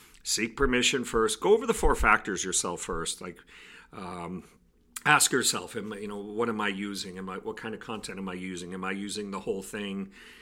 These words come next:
Am I using, like, a real super creative work, like a song or movie clip or something? Or is it something more factual in nature?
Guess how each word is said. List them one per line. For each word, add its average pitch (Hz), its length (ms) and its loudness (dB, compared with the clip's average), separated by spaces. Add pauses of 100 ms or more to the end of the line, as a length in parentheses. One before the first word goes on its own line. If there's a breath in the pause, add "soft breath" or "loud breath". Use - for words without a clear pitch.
(140 loud breath)
Am 110 100 -6
I 104 100 -2
using, 104 340 -4
like, 98 180 -2
a 101 60 0
real 101 340 -2
super - 300 -2
creative 104 540 -2
work, 101 360 0
like 82 180 -12
a - 60 -6
song 104 560 0
or 82 240 -8 (360 loud breath)
movie 120 260 -2
clip 107 320 -2
or 110 80 -2
something? 104 460 -4
Or 95 520 -4
is 98 220 -6
it - 100 -8
something 104 260 -6
more 95 140 -4
factual 104 640 0
in 98 100 -6
nature? 95 540 -8